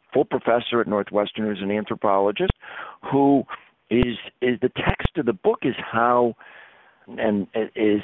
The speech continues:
amazingly, it's a Stanford University Press published book, um, with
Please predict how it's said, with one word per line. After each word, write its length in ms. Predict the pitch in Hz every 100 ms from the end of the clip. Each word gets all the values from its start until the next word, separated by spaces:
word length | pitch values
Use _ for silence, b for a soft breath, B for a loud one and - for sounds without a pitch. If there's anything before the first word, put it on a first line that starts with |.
| -
amazingly, 600 | 110 113 165 226 110 95
it's 100 | 87
a 80 | 101 -
Stanford 400 | 120 135 - 131
University 540 | 117 113 123 120 110
Press 380 | 101 113 113 110 - - - -
published 420 | 110 117 107 -
book, 340 | 104 143 - - _ _ _ _ 110
um, 220 | 113 120
with 140 | 151